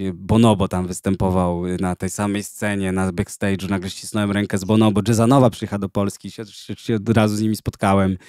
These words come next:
Poszliśmy sobie na jakieś piwo, więc siedziałem na tydzień czy dwa tygodnie po tym,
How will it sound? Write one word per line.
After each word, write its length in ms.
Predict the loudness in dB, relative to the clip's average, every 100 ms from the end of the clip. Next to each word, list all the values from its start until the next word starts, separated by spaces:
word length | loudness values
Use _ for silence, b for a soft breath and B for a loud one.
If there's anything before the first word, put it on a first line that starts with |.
| b b
Poszliśmy 360 | -18 -18 -18 -16
sobie 140 | -10
na 60 | -10
jakieś 180 | -10 -12 -4
piwo, 340 | -2 0 0
więc 120 | -2
siedziałem 400 | -10 -6 -4 -2
na 100 | -4
tydzień 380 | -4 -2 0 -2 -4 -10
czy 120 | -6
dwa 160 | 2 2
tygodnie 400 | 4 4 4 4
po 140 | 0 -2
tym, 300 | -2 -2